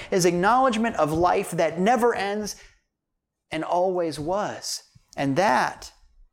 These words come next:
is profoundly different. What I'm trying to say is one of the things that makes healing work is an understanding that I don't do my work outside. I'm not trying to change something out in the world. The work I do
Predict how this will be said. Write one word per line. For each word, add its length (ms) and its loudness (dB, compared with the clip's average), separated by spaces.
is 360 -4
profoundly 840 0
different. 520 -6
What 160 0
I'm 100 -4
trying 380 -6
to 60 -6
say 420 0
is 160 2
one 240 4
of 160 0
the 80 -2
things 380 -2
that 100 -4
makes 320 -4
healing 560 -4
work 320 -2
is 180 -6
an 100 -2
understanding 760 -2
that 120 0
I 140 2
don't 420 0
do 240 0
my 200 2
work 380 2
outside. 720 4
I'm 120 2
not 200 -2
trying 220 -2
to 40 -4
change 460 -6
something 340 -6
out 240 -4
in 140 -4
the 80 -6
world. 500 -6
The 80 2
work 340 4
I 160 2
do 300 0